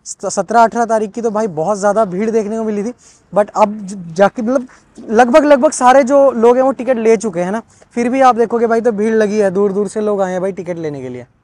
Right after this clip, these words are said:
So दोस्तों, ये है भाई यहाँ का gate number तीन। और मैं आपको बताऊं कि जैसे कि आप बोलते हैं ना entry कहाँ से होगी भाई, है ना, Players की entry कहाँ से होगी, तो दोस्तों player की entry जो होती है वो ट्वेल्व नंबर gate से होती है, वो भी आपको दिखाऊंगा। But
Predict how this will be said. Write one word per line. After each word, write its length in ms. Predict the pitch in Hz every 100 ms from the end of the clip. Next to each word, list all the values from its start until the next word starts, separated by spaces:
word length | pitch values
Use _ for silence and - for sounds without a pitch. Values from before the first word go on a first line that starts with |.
| _ _ _ _ -
So 120 | 185
दोस्तों, 300 | 196 208 254
ये 240 | 196 220 240
है 100 | 254
भाई 120 | 254
यहाँ 180 | 240 233
का 80 | 247 170
gate 300 | 190 202 208
number 200 | 208 240 -
तीन। 280 | 208 202 247 - _ _ _ -
और 340 | - 196 202 214 233 _ -
मैं 140 | 202
आपको 220 | 240 233 277
बताऊं 320 | 233 254 277
कि 140 | 294
जैसे 280 | 226 233 269
कि 60 | 262
आप 100 | 269
बोलते 240 | 226 233
हैं 80 | 320
ना 100 | 339
entry 300 | 233 226 277 269
कहाँ 220 | 247 247
से 120 | 254
होगी 260 | 247 233 240
भाई, 140 | 233
है 100 | 233
ना, 120 | 254 302 _ _ _
Players 300 | 220 233 247
की 100 | -
entry 340 | 247 233 240 226
कहाँ 180 | 226
से 120 | 202 220
होगी, 200 | 220 214 - _
तो 80 | 233
दोस्तों 240 | 262 247 311
player 280 | 254 247 269
की 100 | 277
entry 320 | 311 285 262 285
जो 120 | 277
होती 180 | 233 285
है 60 |
वो 80 | 320
ट्वेल्व 400 | 277 254 226 254
नंबर 260 | 262 247 240
gate 200 | 247 240
से 100 | 254
होती 160 | 214
है, 60 | 247
वो 140 | 226
भी 120 | 226 254
आपको 240 | 240 262
दिखाऊंगा। 400 | 208 208 214 262 - _ _ 165
But 160 | 202